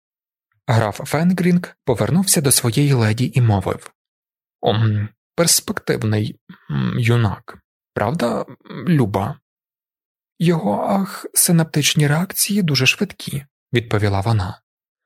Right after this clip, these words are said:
Барон зиркнув на неї, потім на графа, а тоді перевів погляд на арену, міркуючи: «Як же близько примудрився хтось підкрастися до мене?» Лють уже змінилася страхом.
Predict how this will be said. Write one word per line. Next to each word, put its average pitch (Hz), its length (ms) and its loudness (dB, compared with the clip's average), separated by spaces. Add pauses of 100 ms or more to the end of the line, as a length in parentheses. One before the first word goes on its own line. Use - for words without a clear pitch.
(260)
Барон 160 320 2
зиркнув 127 480 0
на 147 80 4
неї, 110 420 0 (340)
потім 110 300 0
на 143 120 2
графа, 123 440 -2 (360)
а 120 100 -2
тоді 170 300 0
перевів 139 480 0
погляд 104 340 0
на 135 100 2
арену, 110 460 0
міркуючи: 113 680 0 (640)
«Як 95 240 2
же 214 140 0
близько 170 580 -2
примудрився 110 600 0
хтось - 300 -2
підкрастися - 640 -2
до 127 100 2
мене?» 101 380 -4 (640)
Лють 139 320 0
уже 110 240 2
змінилася 98 580 0
страхом. - 420 -4